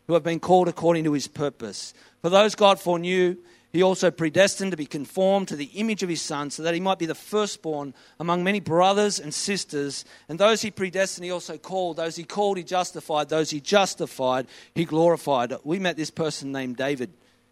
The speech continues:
David Schaefer. And David was a pastor, and in his fifties, his wife passed away. And then during the grieving process, he, uh, some well-meaning Christian friends gave him some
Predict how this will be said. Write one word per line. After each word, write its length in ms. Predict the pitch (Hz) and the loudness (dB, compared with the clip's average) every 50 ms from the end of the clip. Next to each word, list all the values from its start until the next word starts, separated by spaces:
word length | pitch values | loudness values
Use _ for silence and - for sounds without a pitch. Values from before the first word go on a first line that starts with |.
| _ - | _ -8
David 300 | 143 151 160 151 139 - | -6 -4 -4 -4 -6 -6
Schaefer. 500 | - - 139 143 151 147 - 107 76 - _ _ _ _ _ _ _ _ _ _ _ _ _ _ _ _ _ - | -6 -6 -6 -6 -8 -10 -10 -12 -14 -14 _ _ _ _ _ _ _ _ _ _ _ _ _ _ _ _ _ -10
And 400 | 123 131 127 131 127 113 - - - _ _ _ _ _ _ | -8 -6 -6 -6 -8 -8 -12 -16 -18 _ _ _ _ _ _
David 360 | - 165 170 202 202 202 175 160 _ _ _ _ _ _ _ _ _ _ _ _ | -2 0 0 0 0 -2 -6 -10 _ _ _ _ _ _ _ _ _ _ _ _
was 180 | 147 151 131 | -8 -6 -6
a 80 | 151 120 | -6 -8
pastor, 560 | - 143 131 123 143 - - 208 214 247 262 - _ _ _ _ _ _ - | -6 -4 -4 -4 -4 -4 -6 -6 -8 -8 -8 -12 _ _ _ _ _ _ -8
and 460 | 135 151 160 160 160 147 - - - _ _ _ _ _ _ _ _ _ _ _ _ _ _ _ _ _ _ _ _ _ _ _ _ _ _ _ _ _ _ _ _ _ _ - | -6 -4 -4 -4 -6 -8 -10 -14 -16 _ _ _ _ _ _ _ _ _ _ _ _ _ _ _ _ _ _ _ _ _ _ _ _ _ _ _ _ _ _ _ _ _ _ -6
in 120 | 196 202 | -4 -4
his 260 | 196 180 156 - - | -4 -4 -6 -6 -8
fifties, 520 | - - - 208 - - - 202 185 151 147 | -8 -8 -8 -8 -8 -8 -10 -10 -10 -10 -10
his 180 | 147 139 143 | -10 -10 -12
wife 400 | 147 151 185 202 196 196 190 - | -6 -2 0 2 2 0 -2 -4
passed 340 | - 196 180 170 160 - - | -4 -2 0 0 -2 -4 -6
away. 340 | 160 147 139 135 110 120 - _ _ _ _ _ _ _ _ _ _ _ _ _ _ _ | -6 -4 -4 -4 -6 -6 -10 _ _ _ _ _ _ _ _ _ _ _ _ _ _ _
And 180 | 151 165 170 180 | -12 -10 -6 -6
then 200 | 190 196 190 165 | -6 -6 -6 -4
during 260 | - 190 214 208 196 | -2 -2 0 0 0
the 80 | 190 | -4
grieving 400 | 160 - 180 190 185 170 175 170 | -4 -2 -2 0 0 -2 -2 -6
process, 640 | 156 - 202 226 233 220 - - 185 165 156 151 - - | -8 -2 0 2 2 2 0 -2 -4 -4 -4 -6 -6 -8
he, 320 | 165 165 160 151 151 151 | -6 -6 -6 -4 -4 -2
uh, 200 | 151 143 139 131 - _ _ _ _ _ _ _ _ _ _ _ _ _ _ _ _ _ _ _ _ _ _ _ _ _ _ | -2 -2 -4 -4 -8 _ _ _ _ _ _ _ _ _ _ _ _ _ _ _ _ _ _ _ _ _ _ _ _ _ _
some 240 | - 190 175 175 185 | -10 -8 -6 -4 -2
well-meaning 580 | 202 214 214 202 196 190 185 180 175 175 156 | 0 0 0 0 0 -2 -2 -2 -2 -4 -6
Christian 340 | - - 180 165 - 175 160 | -6 -6 -8 -8 -8 -10 -12
friends 460 | 147 - 220 233 240 220 202 175 - | -6 0 2 2 2 2 0 -2 -4
gave 240 | - 170 156 160 156 | -4 -2 -2 -2 -2
him 160 | 156 156 147 | -4 -6 -8
some 380 | - - 165 151 143 135 - | -8 -10 -10 -10 -10 -12 -14